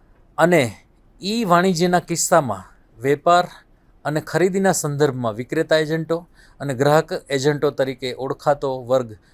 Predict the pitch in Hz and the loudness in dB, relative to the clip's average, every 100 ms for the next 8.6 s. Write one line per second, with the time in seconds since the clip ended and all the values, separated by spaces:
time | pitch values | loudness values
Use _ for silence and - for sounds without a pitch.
0 | _ - 139 143 165 160 139 127 120 117 | _ -6 -2 4 6 6 2 -2 -2 -2
1 | - 151 _ _ _ _ _ _ 175 175 | -6 -14 _ _ _ _ _ _ 4 6
2 | 151 180 185 185 185 - _ _ 131 160 | 6 6 8 8 6 -6 _ _ 0 2
3 | 202 214 165 160 170 160 175 - 143 160 | 6 8 8 8 6 6 4 0 -2 -2
4 | 165 151 156 156 175 180 123 120 _ _ | -2 -2 -2 -6 -2 -2 -2 -6 _ _
5 | 131 127 123 - 156 _ _ _ _ - | 0 2 2 0 -8 _ _ _ _ -18
6 | - 139 131 151 202 214 175 160 147 107 | -6 -2 2 4 6 6 4 4 2 -2
7 | - 135 131 139 127 139 160 175 165 175 | -4 -2 0 -2 2 2 2 0 0 -2
8 | - 139 113 143 131 | -8 -10 2 2 2